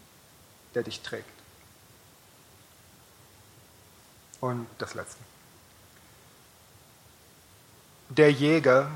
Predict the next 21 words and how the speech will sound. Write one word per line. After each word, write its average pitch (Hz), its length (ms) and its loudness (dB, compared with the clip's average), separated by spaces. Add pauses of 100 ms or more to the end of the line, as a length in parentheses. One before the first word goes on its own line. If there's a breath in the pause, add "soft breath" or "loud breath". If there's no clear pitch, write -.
(300)
steht 143 500 -2
im 135 140 0
Dunkeln 135 400 0
auf, 117 240 -4 (580)
um 127 180 -4
vier. 120 400 -6 (1600 loud breath)
Hofft 165 320 4
auf 170 200 6
frische 165 360 0
Spuren 131 720 0
und 131 500 -2
ein 135 240 -2
Tier 113 380 -4 (800)
zum 123 260 -8
Töten. 120 440 -2 (1160)
Er 139 160 2
würde 170 260 6
gerne 135 500 2 (200)
töten, 120 420 -2 (800 loud breath)
möchte 156 480 6
gerne 120 440 0